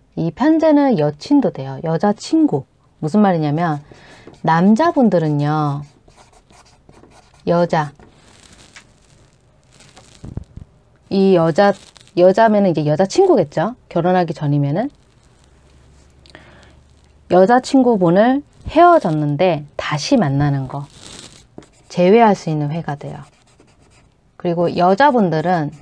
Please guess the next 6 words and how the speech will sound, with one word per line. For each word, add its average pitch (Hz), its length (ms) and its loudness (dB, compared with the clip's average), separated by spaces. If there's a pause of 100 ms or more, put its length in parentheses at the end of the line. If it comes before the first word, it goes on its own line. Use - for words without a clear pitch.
(840)
아버지, 165 600 -2 (720)
헤어졌던 285 560 2
아버지를 160 600 -2 (2250)
제외할 196 460 2
수 - 160 -8
있는 170 260 -2